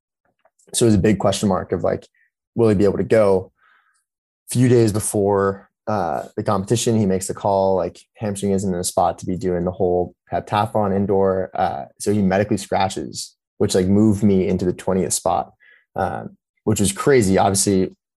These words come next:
I feel terrible that, you know, he couldn't go. Like, he's one of our best guys, loves it, just straight competitor, uh, but had a wild opportunity to go and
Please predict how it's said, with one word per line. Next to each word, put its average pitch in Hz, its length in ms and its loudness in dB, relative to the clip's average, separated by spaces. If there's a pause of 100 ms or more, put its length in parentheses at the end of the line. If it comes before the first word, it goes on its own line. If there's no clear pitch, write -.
(220)
I 107 40 -4
feel 98 140 -2
terrible 98 380 2
that, - 180 -4
you 98 120 -2
know, 90 120 0
he 92 320 -4 (180)
couldn't 90 220 -2
go. 98 180 4
Like, 95 140 2
he's 90 300 -4 (160)
one 107 160 0
of 98 40 2
our 95 40 2
best 98 200 0
guys, 95 320 0
loves 92 280 0
it, 95 260 0 (840)
just 98 140 -4
straight 104 200 -2
competitor, 92 540 -4 (320)
uh, 87 340 -4 (500)
but 98 400 0 (140)
had 101 200 0
a 95 60 4
wild 95 240 4
opportunity 95 440 0
to 95 120 -6
go 110 300 4
and 92 240 0